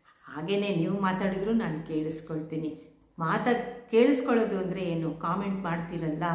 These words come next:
ವಿಚಾರಗಳನ್ನ ನಾನು ಓದ್ತೇನೆ, ನನ್ನನ್ನು ನಾನು ತಿದ್ಕೊಳ್ತೇನೆ. ನಾವು ನೀವು ಸಜ್ಜನರಾಗಿ ವಿಚಾರ ವಿನಿಮಯಗಳನ್ನ ಮಾಡ್ಕೊಳ್ಳೋಣ. ಏನ್ ಮೇಡಮ್ ದೊಡ್ಡ ದೊಡ್ಡ ಮಾತು, ಸಜ್ಜನರು, ಸದ್ಗುಣಗಳು ಅಂತೀರಲ್ಲ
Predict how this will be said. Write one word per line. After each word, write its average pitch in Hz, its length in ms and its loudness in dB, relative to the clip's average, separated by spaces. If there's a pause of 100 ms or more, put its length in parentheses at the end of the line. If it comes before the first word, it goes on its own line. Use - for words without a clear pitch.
(140)
ವಿಚಾರಗಳನ್ನ 160 800 -2 (680)
ನಾನು 160 260 -4
ಓದ್ತೇನೆ, 160 720 -4 (140)
ನನ್ನನ್ನು 202 380 2
ನಾನು 160 260 -2
ತಿದ್ಕೊಳ್ತೇನೆ. 160 920 -2 (160)
ನಾವು 240 440 2
ನೀವು 208 360 2
ಸಜ್ಜನರಾಗಿ 208 1200 2
ವಿಚಾರ 185 380 -2 (140)
ವಿನಿಮಯಗಳನ್ನ 165 720 -2
ಮಾಡ್ಕೊಳ್ಳೋಣ. 160 600 -4 (460)
ಏನ್ 196 260 0
ಮೇಡಮ್ 170 320 0
ದೊಡ್ಡ 165 240 0
ದೊಡ್ಡ 190 180 0
ಮಾತು, 165 320 -2
ಸಜ್ಜನರು, 170 600 -2
ಸದ್ಗುಣಗಳು 165 760 -2
ಅಂತೀರಲ್ಲ 156 520 -4